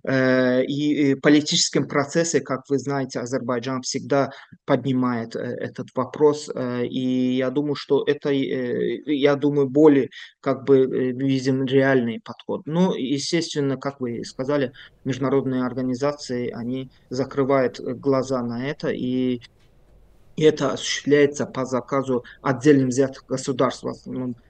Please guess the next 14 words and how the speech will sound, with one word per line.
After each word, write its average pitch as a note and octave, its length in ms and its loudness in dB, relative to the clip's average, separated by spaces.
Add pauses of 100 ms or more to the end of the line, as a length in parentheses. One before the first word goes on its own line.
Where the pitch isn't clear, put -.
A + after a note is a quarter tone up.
(180)
вот, - 180 -12
э, B2+ 180 -4
западных B2 460 -6
государств, - 580 -2
которые C3+ 560 2
в - 80 -18
той E3+ 220 6
или D3 60 0
иной C3+ 300 -2
степени C#3 520 -2
влияют C3 600 4
на A#2+ 140 -8
ситуацию. D3 640 -4
И, C3 220 -6